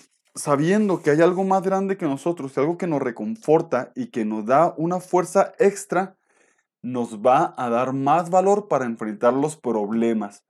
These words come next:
Entonces, eso es una ventaja tremenda de las personas que tenemos una fe grande.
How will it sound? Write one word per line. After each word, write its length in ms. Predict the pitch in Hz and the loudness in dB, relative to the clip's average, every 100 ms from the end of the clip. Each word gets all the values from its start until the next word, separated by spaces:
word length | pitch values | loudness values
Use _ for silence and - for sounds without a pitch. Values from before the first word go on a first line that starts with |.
| _ _ _ _ _ _ | _ _ _ _ _ _
Entonces, 260 | 139 135 - | -4 -4 -4
eso 200 | 147 170 | -2 -2
es 80 | |
una 320 | 175 180 190 - | -2 0 -2 -4
ventaja 560 | 131 120 117 131 127 | -2 -2 0 -2 -2
tremenda 880 | - 117 113 113 147 190 202 233 - _ | -6 -4 -2 0 0 -2 -2 -4 -6 _
de 200 | 127 120 | -4 -2
las 160 | 117 | -2
personas 500 | - 107 120 135 156 | -6 -10 -4 -4 -4
que 100 | 160 | -6
tenemos 500 | 117 113 120 135 135 - | -10 -6 -6 -6 -10 -10
una 220 | 131 135 | -6 -6
fe 360 | - 139 139 - | -2 0 0 -4
grande. 500 | 110 110 107 101 | -2 -2 -2 -8